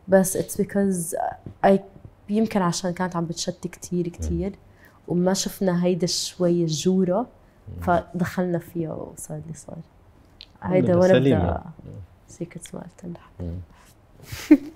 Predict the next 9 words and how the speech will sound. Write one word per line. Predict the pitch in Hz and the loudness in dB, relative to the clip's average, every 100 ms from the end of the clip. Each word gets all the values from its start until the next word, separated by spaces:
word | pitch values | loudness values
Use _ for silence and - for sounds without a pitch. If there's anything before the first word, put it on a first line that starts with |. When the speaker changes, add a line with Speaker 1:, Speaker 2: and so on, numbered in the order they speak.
| - - - 349 | -20 -12 -10 4
Speaker 1:
هلا | 226 208 | 8 10
عم | 208 | 8
بحكيهم | 214 - 240 220 | 6 0 0 2
للعالم | 202 190 196 208 208 - | 0 0 -2 -4 -6 -6
كله. | 220 214 240 - 320 | -4 -2 -4 -2 -2
<laughs> | 311 - - | -2 -2 6
Speaker 2:
تعرف، | 135 147 | 6 8
هل | 127 262 | 6 6
تحسون، | 294 - - - 165 127 | 6 0 0 6 8 6